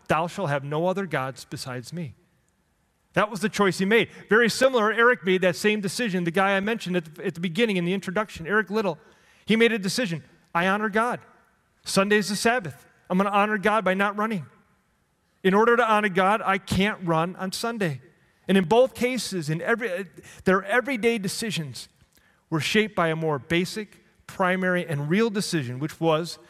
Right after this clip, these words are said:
"When faced with a choice, I will always choose to honor God." So when you think about it, when you stop and think about it, every decision that you and I make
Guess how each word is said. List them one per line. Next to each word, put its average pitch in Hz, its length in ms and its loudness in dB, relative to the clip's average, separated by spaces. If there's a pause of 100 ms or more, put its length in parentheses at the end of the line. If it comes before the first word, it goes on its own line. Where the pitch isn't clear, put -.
(160)
"When 143 140 -6
faced 185 560 -2
with 214 160 -4
a 247 40 -4
choice, - 600 -6 (680)
I 147 80 -2
will 143 140 -4
always 160 420 -2
choose 143 320 -8
to - 120 -10
honor 131 220 -8
God." 117 320 -10 (1600)
So - 140 -4
when 190 120 4
you 202 80 4
think 208 200 2
about 143 280 -2
it, - 100 -18
when 156 100 -2
you 233 80 0
stop 214 320 2
and 196 100 -8
think 170 200 -8
about 127 260 -6
it, 120 100 -16 (480)
every 240 380 2
decision 175 560 -2
that 143 160 -6
you 180 280 0
and 196 140 0
I 151 220 2
make 131 340 -8